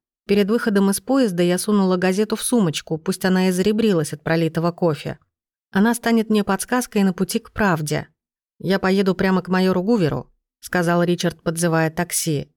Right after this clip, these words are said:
С некоторых пор он отказывался на меня смотреть и говорил, как с малознакомой попутчицей, дорожки с которой теперь расходились.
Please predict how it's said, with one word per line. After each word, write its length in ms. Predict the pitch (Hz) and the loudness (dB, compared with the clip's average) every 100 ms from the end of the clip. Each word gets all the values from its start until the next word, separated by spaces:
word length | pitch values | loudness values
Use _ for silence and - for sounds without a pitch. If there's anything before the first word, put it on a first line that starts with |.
| _ _ | _ _
С 100 | - | -4
некоторых 440 | 220 220 208 202 - | -2 0 0 -2 0
пор 220 | 233 220 | 0 2
он 100 | 202 | 0
отказывался 580 | - 240 214 180 170 160 | 0 -2 0 0 0 0
на 80 | |
меня 260 | 165 170 165 | 0 0 0
смотреть 520 | 170 175 170 240 - | 0 -2 0 -2 -2
и 40 | 165 | -4
говорил, 440 | 165 170 202 226 | -2 0 0 -2
как 180 | 180 165 | -2 -4
с 80 | 185 | -2
малознакомой 680 | 175 175 170 170 196 190 180 | 0 0 0 -2 -2 -2 -2
попутчицей, 760 | 175 - 233 - 160 - 151 | -4 -2 -4 -4 -6 -2 -2
дорожки 400 | 160 180 240 165 | 0 -2 -2 -4
с 80 | - | -4
которой 380 | 156 196 196 180 | -4 -2 -2 -2
теперь 300 | 156 160 160 | -2 -2 -2
расходились. 840 | 160 - 175 170 156 147 - - | -4 -2 -4 -2 -2 -4 -8 -14